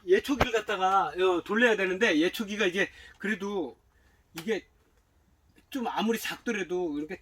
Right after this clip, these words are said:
탁탁 트면서 양파가, 어, 동가리가 이게 눈에 들어가는 경우가 있거든요. 그래, 이 모자, 이 모자 있죠? 흔한 거. 어, 요걸 갖다가 원래 이렇게 앞으로 쓰는 건데 요걸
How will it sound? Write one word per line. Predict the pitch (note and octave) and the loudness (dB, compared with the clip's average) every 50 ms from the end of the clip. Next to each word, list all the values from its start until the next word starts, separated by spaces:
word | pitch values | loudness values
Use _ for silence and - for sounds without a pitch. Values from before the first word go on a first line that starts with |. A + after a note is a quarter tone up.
| _ | _
탁탁 | - - - - - - - - | -14 -14 -12 -12 -14 -16 -14 -10
트면서 | - A3 G#3 F#3+ F#3+ F3 | -8 -6 -6 -4 -4 -4
양파가, | D3 B2+ D#3 E3 - G3+ F#3+ F#3 F3 D3+ - _ _ - - _ _ _ _ | -4 -4 -6 -2 0 2 2 2 2 0 -2 _ _ -20 -20 _ _ _ _
어, | D#3 D3 D3 D3 C#3+ C#3+ C#3 - _ _ _ _ | -8 -6 -6 -6 -6 -8 -12 -16 _ _ _ _
동가리가 | - F3 F#3+ F#3+ A3+ A3 G#3 G3+ F3+ | -6 -6 0 0 0 0 2 0 0
이게 | D#3 D#3 D3+ F3+ E3+ D#3 C#3+ - | -2 -2 -2 -2 -2 -2 -6 -10
눈에 | - D3+ D3+ F3 F#3+ F3+ | -14 -10 -4 -4 -2 -2
들어가는 | - - F#3+ G3+ A#3 A3+ A3 G#3 | -2 -4 0 2 2 2 2 0
경우가 | F3 F3 D#3+ D#3 D#3+ D3+ | 0 0 0 0 0 -2
있거든요. | C3+ - - D3 C3+ C#3+ C3+ C3+ C3 C3 C3 | -2 -4 -8 -6 -4 -4 -4 -4 -6 -8 -8
그래, | - F3 F3 | -4 -2 -2
이 | D3+ D#3 E3 F3 F3 | -2 -2 -4 -6 -6
모자, | C#3+ D3 D#3+ E3+ G3+ E3 | -4 -6 -2 0 0 0
이 | C#3 C#3+ | 0 -2
모자 | - E3 D3+ D3+ E3 D#3 C#3+ D#3 F3 F3+ F3+ | -6 -10 -10 -8 -8 -6 -4 -4 -2 0 -2
있죠? | C#3+ C#3 - E3 C#3+ C#3 - | -2 -2 -4 -6 -8 -8 -12
흔한 | - - B3+ C4 A#3+ A3 | -8 -2 0 0 0 0
거. | F#3+ D3 A#2 - - | -2 -8 -10 -12 -10
어, | - E3 D3+ C#3 C3 B2+ B2+ - _ _ _ _ _ _ _ - | -8 -6 -6 -6 -6 -10 -14 -18 _ _ _ _ _ _ _ -6
요걸 | E3 F3+ G#3 G3 | -4 -4 -2 -2
갖다가 | F#3+ F3+ - F#3 F3+ A#3 C4 C4 - - - - _ - | -4 -4 -6 -6 -2 -2 -2 -4 -6 -12 -20 -20 _ -2
원래 | D#3 E3+ G#3+ A#3 | 0 2 2 4
이렇게 | G3+ F3 F#3 - - | 2 2 0 -2 -2
앞으로 | - - - - B3 B3 | -2 -2 -2 -2 -2 -2
쓰는 | - - C4 A3+ G#3+ | 0 -2 -2 -2 -2
건데 | F#3 F#3 F3+ F3+ A#3 F#3+ - A3+ - _ _ _ _ _ _ _ _ _ _ _ _ _ _ - | -2 -4 -2 -2 -2 -2 -2 -4 -10 _ _ _ _ _ _ _ _ _ _ _ _ _ _ -8
요걸 | D#3 E3 G3+ G#3+ G#3 - | -6 -2 -2 -2 -2 -4